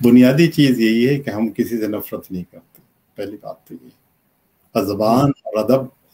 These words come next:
Speaker 1: अ, नफरत ही नहीं। आप, आपके कश्मीर के, मैं इस बात पर मुझे याद आया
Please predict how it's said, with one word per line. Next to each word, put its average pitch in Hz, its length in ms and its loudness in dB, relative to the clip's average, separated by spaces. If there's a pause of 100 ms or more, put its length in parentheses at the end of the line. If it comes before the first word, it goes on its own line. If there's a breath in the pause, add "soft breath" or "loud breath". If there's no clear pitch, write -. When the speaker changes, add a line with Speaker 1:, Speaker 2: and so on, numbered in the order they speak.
(480 soft breath)
Speaker 1:
अ, 123 240 0
नफरत 139 300 -4
ही 127 40 2
नहीं। 120 120 2
आप, 147 420 0
आपके 156 260 -2
कश्मीर 170 500 2
के, 101 220 -6 (100)
मैं 117 80 -8
इस 123 180 -8
बात 120 220 -6
पर 143 60 -10
मुझे 117 220 -6
याद 104 320 -10
आया 95 180 -14